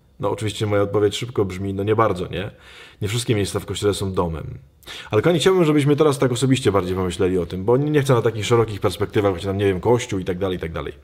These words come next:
Tylko, że tak powiem, y, ty i Pan Jezus, ja i Pan Jezus. Z jednej strony, jeżeli się czujesz w-, taki nie na miejscu, czujesz się taka nie na miejscu w tym świecie, nie? Ciągle ci brakuje jakiegoś takiego zadomowienia gdzieś, nie?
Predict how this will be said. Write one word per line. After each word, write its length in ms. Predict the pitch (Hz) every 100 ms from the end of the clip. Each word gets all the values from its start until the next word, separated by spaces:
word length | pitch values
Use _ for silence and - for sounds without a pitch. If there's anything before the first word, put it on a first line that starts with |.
| _ - - - _
Tylko, 220 | - 123 135
że 60 |
tak 100 | 131
powiem, 380 | 143 147 139 135
y, 320 | 127 127 120 - _
ty 100 | 170
i 80 | 165
Pan 200 | 160 151
Jezus, 640 | 127 95 87 - - - _ - -
ja 160 | 131 135
i 100 | 117
Pan 240 | 95 87
Jezus. 440 | 80 73 - - - _ _ _ _ _ _ _ - -
Z 60 |
jednej 220 | 143 180
strony, 440 | - 120 90 76 - - - _ - - - -
jeżeli 240 | 110 151 226
się 120 | 180
czujesz 420 | 139 180 175 135
w-, 440 | - 139 135 131 120
taki 240 | 135 139
nie 120 | 139
na 100 | 151
miejscu, 720 | 139 131 120 - - 92 87 -
czujesz 320 | - 139 135 -
się 140 | 107
taka 200 | 104 104
nie 120 | 104
na 100 | 104
miejscu 380 | 107 110 104 101
w 60 | -
tym 140 | 98
świecie, 360 | - 101 87 95
nie? 140 | 107
Ciągle 320 | 139 143 135
ci 120 | 131
brakuje 420 | 120 120 117 135 113
jakiegoś 380 | 95 95 101
takiego 540 | 92 92 98 95 95 95 - - - -
zadomowienia 1000 | 107 123 120 120 120 110 120 120 107 90
gdzieś, 460 | 90 87 82 -
nie? 320 | 98 110 -